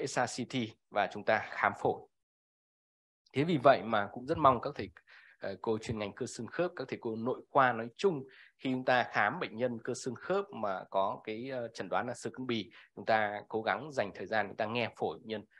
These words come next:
xem có các cái gian nổ ở hai đáy phổi hay không. Thì thông thường những trường hợp này nếu chúng ta phát hiện được thì chúng ta sẽ gì ạ? À, sẽ có cái, ờ, cảnh báo ngay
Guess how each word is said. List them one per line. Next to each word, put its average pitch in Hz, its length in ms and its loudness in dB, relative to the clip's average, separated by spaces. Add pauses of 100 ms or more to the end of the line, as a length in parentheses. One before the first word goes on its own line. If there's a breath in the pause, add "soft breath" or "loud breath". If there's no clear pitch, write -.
xem 120 320 0
có 107 260 6
các 147 100 0
cái 139 120 -2
gian 117 300 2
nổ 85 360 0
ở 107 260 -4
hai 110 200 0
đáy 101 220 -4
phổi 107 220 0
hay 101 80 -6
không. 113 300 0 (300 soft breath)
Thì 107 120 -8
thông 165 160 0
thường 135 260 8
những 110 100 -4
trường 120 180 -4
hợp 110 140 -4
này 104 200 2
nếu 104 160 -8
chúng 120 100 -12
ta 117 120 2
phát - 160 -4
hiện 147 200 -6
được 120 180 -2 (320 loud breath)
thì 101 100 -10
chúng - 120 -20
ta 107 160 2
sẽ 101 200 -2
gì 113 100 -4
ạ? 104 100 -2 (140)
À, 87 260 -4
sẽ - 280 -12
có 95 340 -2
cái, 104 380 -12
ờ, 117 80 -12 (120)
cảnh 98 160 -6
báo 95 180 0
ngay 113 100 -2